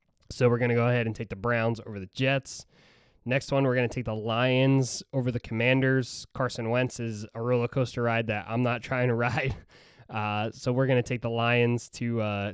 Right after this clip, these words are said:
to beat the Commanders at home. We're gonna take the Saints over the Bucks. I think the Bucks just have too many injuries going on right now. They're gonna be a team you don't wanna play late in the year. Uh, but as for right now, we're gonna go ahead and take the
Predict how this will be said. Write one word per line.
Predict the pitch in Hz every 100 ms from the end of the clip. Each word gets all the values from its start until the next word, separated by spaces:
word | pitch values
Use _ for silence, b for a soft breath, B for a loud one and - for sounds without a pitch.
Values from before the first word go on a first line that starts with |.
| -
to | 127
beat | 117 110
the |
Commanders | 113 117 113 113 110
at | 104 101
home. | - 135 135 131 127 _ b b b b b -
We're |
gonna | 123 117
take | - 120
the | 107
Saints | - - 123 127 139 147 - - -
over | 123 113
the | 107 101 -
Bucks. | 123 123 143 - - -
I | -
think | 135
the | 120
Bucks | 113 127 -
just | - 123
have | 113 -
too | -
many | 143 139 123
injuries | 131 135 131 120
going | 127 131
on | 127 127
right | 127
now. | 127 127 123
They're | 117
gonna | 120 123
be | 120
a |
team | - - 127
you | 113
don't | 107 110 117 127
wanna | 131 127
play | 123 - 123
late | 113 110 131 123
in | 127
the | 110
year. | 110 143 170 170 B B B B
Uh, | 117 107
but | 104
as | 117 117
for | 127
right | 117 113
now, | 110 110
we're | 113
gonna | 117 113
go | 107
ahead | - 117 110
and | 107 110
take | 104 117 104 - -
the | 110 113 104 104